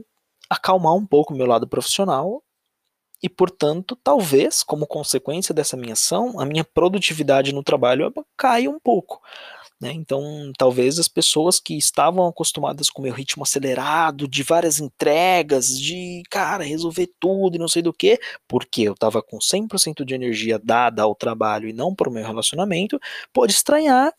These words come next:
quando eu tiver com sessenta por cento só da energia, porque o outro eu tô investindo no meu próximo relacionamento que eu já consegui aí e, pô, o negócio foi rápido. Um exemplo, tá, gente?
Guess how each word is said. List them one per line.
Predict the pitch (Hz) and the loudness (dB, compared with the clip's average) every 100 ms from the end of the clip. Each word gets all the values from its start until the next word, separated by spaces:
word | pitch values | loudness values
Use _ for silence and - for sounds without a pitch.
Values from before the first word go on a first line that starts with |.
| - | 0
quando | 262 262 240 | 2 4 6
eu | 226 | 4
tiver | 226 - 233 190 185 196 208 214 | 4 0 2 2 2 2 2 0
com | _ 220 226 233 247 254 254 254 - | _ -10 -8 -10 -12 -14 -16 -16 -8
sessenta | - 233 233 247 | -2 0 0 -2
por | - | -4
cento | - 233 226 | -2 -4 -4
só | - 196 | 0 2
da | 202 | 2
energia, | 214 233 175 175 | 2 2 2 2
porque | 214 - | 2 2
o | 220 | 4
outro | 190 160 196 - 160 - - - - | 6 6 6 4 -2 -4 -20 -20 -2
eu | 147 | 0
tô | 170 | 2
investindo | 170 170 170 170 170 | 2 0 0 0 -2
no | 170 | -2
meu | 175 | -4
próximo | 175 - 175 - 175 | 0 4 4 2 -2
relacionamento | 165 170 185 170 147 175 | -2 -2 0 -2 -2 -8
que | - | 0
eu | 165 | 0
já | 120 139 180 | 4 2 2
consegui | 190 - 180 151 170 | 0 -4 -4 -2 2
aí | 143 139 180 208 214 220 196 | 2 0 -4 -6 -8 -8 -8
e, | 220 _ | -10 _
pô, | - 208 311 | 0 2 0
o | 330 _ _ - | -4 _ _ -12
negócio | 165 180 - | -2 -2 0
foi | |
rápido. | 214 160 127 131 123 - - - - - - _ - | 2 4 2 -6 -14 -12 -14 -14 -16 -20 -20 _ -16
Um | - 190 | 0 0
exemplo, | 165 123 107 - | 2 -2 -4 -10
tá, | - 139 135 | -4 -2 -2
gente? | 117 107 | -8 -16